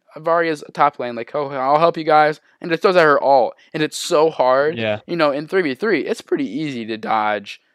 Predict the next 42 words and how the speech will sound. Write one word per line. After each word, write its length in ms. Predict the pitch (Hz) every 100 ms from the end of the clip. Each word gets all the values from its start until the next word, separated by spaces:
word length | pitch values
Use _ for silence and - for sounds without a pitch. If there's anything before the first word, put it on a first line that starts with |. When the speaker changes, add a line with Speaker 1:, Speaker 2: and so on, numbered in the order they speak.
| _
Speaker 1:
you 160 | 127 120
know, 120 | 107
those, 220 | 107 107
those 280 | - 110 104
strikes 500 | - - 123 113 -
coming 260 | 107 104 101
down. 180 | 98
You 100 | 107
have 100 | 120
a 40 | 107
circle, 380 | - 120 104 98
you 120 | 107
can 140 | 104
dodge 260 | 98 98 -
'em. 100 | 92 _ _
But 120 | - 135
when 120 | 139
there's 200 | 131 113
four 600 | - 127 117 123 135 156 _ -
and 300 | 135 127 120
you're, 180 | 120 113
like, 400 | 104 101 - - -
team 200 | - 143
fighting 380 | 147 151 156 160
and 80 | 131
there's 100 | 117
a 40 |
lot 160 | 107 120
more 100 | 117
chaotic, 420 | - 113 113 131
you, 160 | 117 117
you 160 | 120 135
pay 180 | -
less 240 | 120 117 117
atten-, 360 | - 110 131
attention 440 | - - 117 - 143
to 60 |
that. 320 | 139 143 151 - _ _ -
You 80 | 107
know, 80 |
Baron 560 | 104 104 113 117 110 107
from, 500 | - 107 104 104